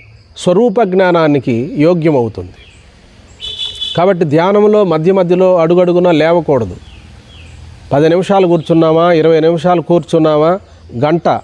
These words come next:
కూర్చున్నామా, ధ్యానంలో కదలకుండా శిలా ప్రతిమ వలె నిలవాలి. అప్పుడు శరీరంలో ఉండేటువంటి సప్త నాడులు,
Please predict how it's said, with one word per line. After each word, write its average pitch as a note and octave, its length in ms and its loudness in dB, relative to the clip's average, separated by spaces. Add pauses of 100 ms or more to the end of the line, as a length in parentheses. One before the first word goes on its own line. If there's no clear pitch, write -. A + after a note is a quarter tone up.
(240)
కూర్చున్నామా, D#3+ 560 0
ధ్యానంలో D#3 680 0 (360)
కదలకుండా F#3 600 0
శిలా F#3+ 340 2
ప్రతిమ E3+ 320 0
వలె D#3 260 2
నిలవాలి. B2 420 0 (800)
అప్పుడు C#3+ 220 0
శరీరంలో D#3+ 680 2
ఉండేటువంటి D3 560 0
సప్త C#3 320 -4
నాడులు, D#3 560 0